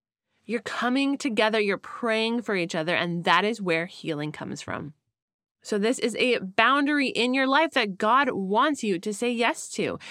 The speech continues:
And yes, all of this that I just talked about takes sacrifice.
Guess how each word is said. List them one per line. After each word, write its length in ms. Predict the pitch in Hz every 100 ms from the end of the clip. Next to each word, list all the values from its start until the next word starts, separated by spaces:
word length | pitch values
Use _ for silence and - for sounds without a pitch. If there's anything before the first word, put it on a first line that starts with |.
| - - -
And 260 | 302 262
yes, 580 | 180 220 320 - - - -
all 200 | 185 226
of 100 | 262
this 160 | 311 311
that 100 | 269
I 80 | 240
just 160 | 233
talked 240 | 233 196 233
about 240 | 277 262
takes 320 | - 214 -
sacrifice. 1000 | - - - 175 - 233 233 196 - -